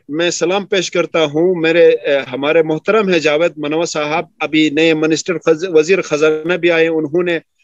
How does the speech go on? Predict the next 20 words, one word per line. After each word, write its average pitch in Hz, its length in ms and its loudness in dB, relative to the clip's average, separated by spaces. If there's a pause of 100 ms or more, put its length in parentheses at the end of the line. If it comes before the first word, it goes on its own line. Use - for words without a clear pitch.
(220)
हमारी 175 340 2
एक 170 360 0 (360)
रिक्वेस्ट, 214 460 2
एक 170 200 -6
प्रपोजल 180 440 -2
सबमिट 147 340 -6
की 147 200 -2
है, 135 280 4
वो 170 460 2 (280)
Museum 180 560 2
of 139 320 -8 (120)
Neger 151 300 0 (100)
and 143 120 0
Library। 131 600 -2 (520)
मेरी 214 380 2
ख्वाहिश 214 440 0
ये 220 100 4
है 208 160 -2
कि 202 160 -10 (100)
उसमें 226 680 -2